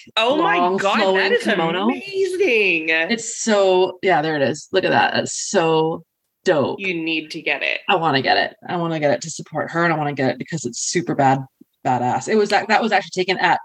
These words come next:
Speaker 2: Star Trek Las Vegas.
Speaker 1: So she
Speaker 2: Um,
Speaker 1: was
Speaker 2: they were
Speaker 1: there.
Speaker 2: debu-, she wasn't there, no, but the, the
Speaker 1: Oh.
Speaker 2: prototype was there. It's gonna be available for sale in, um, September.
Speaker 1: That's amazing.
Speaker 2: Isn't that
Speaker 1: Oh,
Speaker 2: cool?
Speaker 1: I
Speaker 2: So
Speaker 1: can't
Speaker 2: check
Speaker 1: wait
Speaker 2: out
Speaker 1: to
Speaker 2: Gold Bubble, um, Clothing
Speaker 1: Okay.
Speaker 2: if you can. It's,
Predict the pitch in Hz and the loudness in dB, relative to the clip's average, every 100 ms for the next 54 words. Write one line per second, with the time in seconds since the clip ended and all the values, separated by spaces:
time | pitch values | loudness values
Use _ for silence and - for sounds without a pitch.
0 | _ - - 240 175 151 - 151 147 131 | _ -4 -2 0 2 0 2 0 0 -2
1 | - _ - - _ - 208 180 208 185 | -10 _ -20 -20 _ -2 0 2 0 2
2 | 190 185 214 185 202 - - 285 269 233 | 2 4 2 2 -2 -4 0 2 2 2
3 | 202 185 180 180 190 - 190 175 165 202 | 2 2 4 4 2 2 2 0 2 2
4 | 185 175 165 208 208 180 175 180 170 160 | 2 0 0 0 2 0 0 0 0 0
5 | 156 196 180 170 170 175 165 - 160 160 | -2 0 0 0 0 -4 -6 -4 0 0
6 | 170 160 147 156 156 226 - - 165 147 | 0 -2 0 0 0 -4 -8 -4 -2 0
7 | 143 - - 214 208 220 202 185 180 175 | -2 -4 -6 -4 0 -2 0 0 2 0
8 | 180 151 143 202 220 220 247 220 247 254 | 0 2 2 2 2 0 2 2 2 2
9 | 294 254 294 320 233 226 208 220 214 196 | 2 2 2 2 0 2 2 2 0 0
10 | 185 190 175 165 165 _ _ - 180 160 | 2 2 2 0 -6 _ _ -8 -6 -6
11 | 156 160 - 165 165 214 247 262 - - | -8 -14 -2 0 2 4 2 0 -6 -10
12 | 214 196 165 185 190 190 170 165 226 - | -4 0 0 2 0 2 2 4 2 2
13 | 180 - - | 0 0 -10